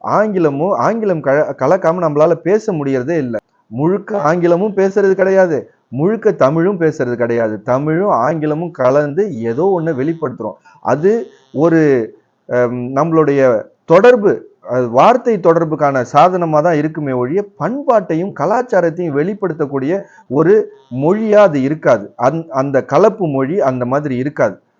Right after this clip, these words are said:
ஒரு மொழிக்குன்னு சில வார்த்தைகள் உண்டு. அந்த வார்த்தைகள்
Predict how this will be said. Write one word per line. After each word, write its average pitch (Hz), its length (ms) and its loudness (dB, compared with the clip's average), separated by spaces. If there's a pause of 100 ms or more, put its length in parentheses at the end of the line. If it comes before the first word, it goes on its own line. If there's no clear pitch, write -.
(1400)
ஒரு 180 240 2
மொழிக்குன்னு 202 600 0
சில 180 260 0
வார்த்தைகள் 151 600 0
உண்டு. 123 360 -2
அந்த 151 360 0
வார்த்தைகள் 170 760 0